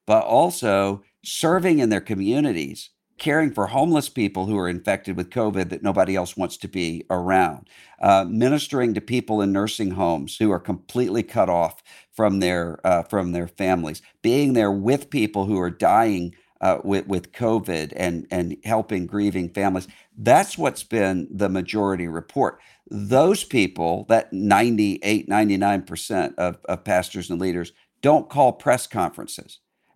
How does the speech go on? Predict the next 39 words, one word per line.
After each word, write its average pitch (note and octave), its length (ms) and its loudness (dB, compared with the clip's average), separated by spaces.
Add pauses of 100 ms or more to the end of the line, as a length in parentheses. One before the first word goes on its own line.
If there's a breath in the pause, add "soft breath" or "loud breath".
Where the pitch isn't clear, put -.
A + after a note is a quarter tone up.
And, G2 460 2
uh, F#2 420 2
you G2+ 140 -2
know, G2 60 -2
you, E2+ 240 -4
th-, D#2+ 280 -10
th-, F#2 340 -6
they're A#2+ 140 0
not A#2 300 2
going G#2+ 240 0
to F#2 180 -2
be F#2+ 460 -4 (100)
found A#2 560 4
because G#2 340 -6
they're, G#2+ 280 -4
they're G#2 140 -2
serving A2 400 -2
the F#2+ 80 -2
Lord G#2 260 -2
the F2+ 60 -10
way F2+ 140 -6
they're E2+ 120 -8
supposed F#2 540 -6
to - 60 -20
be. - 260 -20 (640 soft breath)
So B2 220 2
that's, E3 320 4
I D3 120 6
think, G2+ 240 -2
something G2 380 -2
that F2 160 -6
people F#2+ 280 0
haven't A2 480 0
really G2 600 -2
seen. E2+ 640 -2 (500 soft breath)
And C3 220 4
I C#3 100 4
think D#3+ 280 0
that C#3+ 380 -2